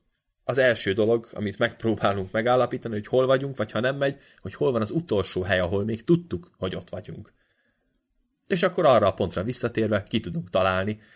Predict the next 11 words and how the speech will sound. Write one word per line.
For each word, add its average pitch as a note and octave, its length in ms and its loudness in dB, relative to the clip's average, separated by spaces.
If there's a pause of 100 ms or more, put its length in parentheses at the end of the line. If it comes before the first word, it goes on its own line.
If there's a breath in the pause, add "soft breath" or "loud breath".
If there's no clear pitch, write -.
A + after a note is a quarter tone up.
(160 loud breath)
ö, E2+ 260 -4
a F2 140 -2
helyes E2+ 320 -2
útra F2 560 -8
újra. D#2+ 440 -8 (260)
Ezt - 260 0
tehetjük G#2 460 0
mi A#2+ 120 -4
is A2+ 240 0 (140 soft breath)
az - 200 -8
imádságban. E2+ 760 -8